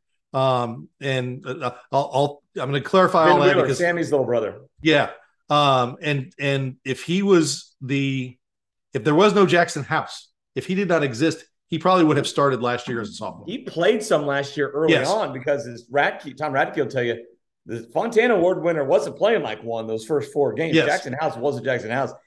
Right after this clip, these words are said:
Speaker 2: He caught momentum and played great towards the end of the season. Ob-, obviously led him to a state title,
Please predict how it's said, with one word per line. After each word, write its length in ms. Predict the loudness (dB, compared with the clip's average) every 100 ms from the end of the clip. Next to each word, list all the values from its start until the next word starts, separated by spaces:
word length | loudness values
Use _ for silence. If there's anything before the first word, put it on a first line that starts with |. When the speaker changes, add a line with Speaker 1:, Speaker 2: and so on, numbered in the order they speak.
| _
Speaker 2:
He 160 | -6 -2
caught 300 | 0 2 0
momentum 460 | -2 -4 -4 -6 -10 _ -12
and 160 | -8
played 260 | -2 -2 -2
great 240 | -2 0
towards 240 | 0 -4 -4
the 80 |
end 80 | -8
of 40 | -8
the 60 |
season. 340 | -8 -6 -6 -6
Ob-, 260 | -6 -6
obviously 360 | -8 -8 -8 -6
led 100 | -6
him 60 | -4
to 60 |
a 60 | -8
state 300 | -6 -6 -4
title, 460 | -2 0 0 -2